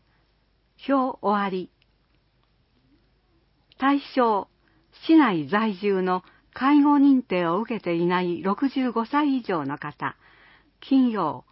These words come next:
午後の総合福祉会館は男性のみ。定員、各回三十五人。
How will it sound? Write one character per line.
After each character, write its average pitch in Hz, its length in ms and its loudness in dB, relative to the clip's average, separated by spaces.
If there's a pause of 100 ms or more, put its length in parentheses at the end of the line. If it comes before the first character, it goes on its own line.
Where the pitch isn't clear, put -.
(260)
午 277 160 2
後 214 160 0
の 151 220 -2
総 277 280 2
合 262 220 2
福 - 220 -4
祉 - 180 -10
会 285 220 -2
館 165 240 -2
は 156 200 -2
男 214 260 -2
性 247 280 -6
の 214 180 -6
み。 170 160 -6 (1500)
定 262 180 2
員、 233 420 -2 (720)
各 - 300 -8
回 160 280 -2
三 160 280 -2
十 156 220 -4
五 151 180 -6
人。 160 260 -2